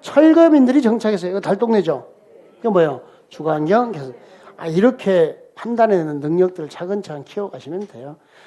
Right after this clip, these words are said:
앞으로도 위반 대상 지역 안 가르칠 거예요. 여러분들 여기서 찾으시면 돼요. 아셨나요? 자, 십이 번 키워드는 뭐냐면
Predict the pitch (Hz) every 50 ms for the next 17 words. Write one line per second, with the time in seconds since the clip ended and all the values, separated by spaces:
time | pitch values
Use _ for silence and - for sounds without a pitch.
0 | - - - - 156 160 160 - 254 285 262 262 247 202 185 190 220 226 220 190
1 | 214 208 202 202 190 180 196 196 170 147 156 151 147 170 190 180 - 208 196 -
2 | 156 135 139 156 165 165 _ _ _ _ _ 165 151 151 156 165 165 156 143 151
3 | 175 202 190 226 220 - - 247 262 277 262 233 247 247 208 147 135 131 143 160
4 | 160 - _ _ _ _ _ _ _ _ _ _ - 160 156 180 170 170 175 202
5 | 233 247 277 - - - _ - _ _ _ - _ _ - 208 196 185 160 135
6 | - - - _ _ - - 254 262 262 269 269 262 254 240 233 220 - - -
7 | 254 247 214 220 214 202 185 180 180 170 165 175 208 240 254 262 -